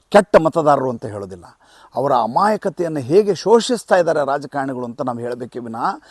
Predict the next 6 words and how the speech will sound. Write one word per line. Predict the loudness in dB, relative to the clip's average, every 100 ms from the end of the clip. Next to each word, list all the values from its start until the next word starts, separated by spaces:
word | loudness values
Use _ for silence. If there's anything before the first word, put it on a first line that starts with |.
| -20 0
ಆ | 2
ಜನರನ್ನ | 4 2 0 0 -2
ನಿಂದಿಸಿ | -2 -2 -2 -4 -8
ಪ್ರಯೋಜನ | -6 -6 -8
ಆಗೋದಿಲ್ಲ. | -10 -12 -14 -20 -20 _ _ _ _ _ _ _ _ _ _ 4
ಮಲಗಿದವರನ್ನ | 8 10 10 10 10 10 8